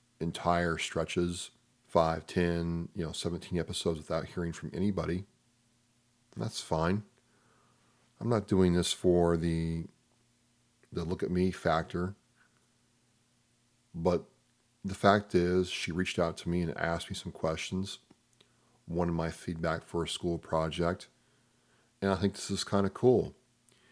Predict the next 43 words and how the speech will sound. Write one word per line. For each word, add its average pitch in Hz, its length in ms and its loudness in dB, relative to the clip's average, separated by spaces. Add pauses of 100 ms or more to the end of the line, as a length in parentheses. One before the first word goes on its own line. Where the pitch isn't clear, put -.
(300)
And 101 100 4
so 110 200 6
I 104 40 10
told 127 300 4
her, 87 140 6
I - 20 2
said, 90 220 2
"Sasha, 101 340 4
I'll 85 60 0
tell - 160 0
you 95 80 4
what, 90 140 4
I'll 98 200 2
answer 123 300 0
your 117 120 2
questions 92 680 -2
on 85 300 0
Facebook - 420 -2
Messenger, 80 640 -4 (800)
but 92 100 2
I 87 40 8
will 85 260 6
also 92 720 4
do 90 260 -2
a 82 40 -2
podcast 95 720 2
about 82 360 -2
this 85 320 -2
because 85 720 -2 (440)
I 87 120 0
feel 98 280 2
the 82 80 -4
questions 95 480 0
you 87 120 0
asked 82 440 -2 (560)
were - 80 -2
pretty 113 260 2
cool." 104 380 4 (720)
That 98 140 6
a - 20 4
lot 90 200 6
of 90 100 -2
times 87 340 0